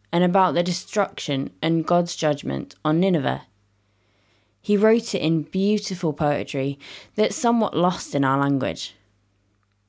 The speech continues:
This was supposed to be an acrostic poem, with each line starting with a different letter of the Hebrew alphabet. But it isn't possible to translate it into English and keep that beauty.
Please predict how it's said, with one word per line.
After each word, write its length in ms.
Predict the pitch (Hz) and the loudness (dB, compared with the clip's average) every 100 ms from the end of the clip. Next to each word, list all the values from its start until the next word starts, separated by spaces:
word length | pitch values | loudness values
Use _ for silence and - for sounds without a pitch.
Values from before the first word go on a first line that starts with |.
| _ - - | _ -6 0
This 220 | 190 - | 2 2
was 100 | 208 | -2
supposed 680 | - 190 - 190 214 - - | -2 -6 -2 0 0 -2 -4
to 60 | |
be 180 | 143 131 | -2 0
an 100 | 131 | 0
acrostic 600 | 147 - 175 - - - | -2 -2 -2 -2 -4 -6
poem, 400 | - 160 151 151 - - - - - | -6 -6 -4 -6 -10 -18 -20 -16 -2
with 180 | 185 180 | 0 2
each 340 | 196 220 - - | 0 -2 -2 -2
line 320 | 185 156 147 | 0 2 0
starting 460 | 135 160 156 - 160 | 0 0 0 0 0
with 100 | 151 | 0
a 80 | |
different 420 | 147 160 180 - 143 | 0 0 -2 -2 -4
letter 300 | 143 - 147 | -4 -4 -6
of 120 | 139 | -4
the 80 | - - | -4 -4
Hebrew 420 | - 165 147 160 | -4 -2 0 0
alphabet. 800 | 156 165 - 147 135 - - - _ _ _ _ _ _ _ | 0 0 -4 -8 -8 -8 -18 -20 _ _ _ _ _ _ _
But 120 | 185 | 0
it 120 | 196 | 2
isn't 320 | 202 196 208 180 | 4 2 0 -2
possible 460 | 196 190 - 160 | -2 -4 -2 -4
to 120 | - | -4
translate 540 | - 180 170 170 156 - | -6 -2 0 0 -2 -2
it 80 | 165 | -4
into 240 | 160 - | -4 -2
English 540 | 175 185 - 131 - - | -2 0 -2 -6 -8 -2
and 160 | 175 | -2
keep 220 | 175 139 - | 0 -4 -2
that 220 | 104 139 | -4 -2
beauty. 560 | 180 185 180 123 - | -2 -2 -4 -6 -6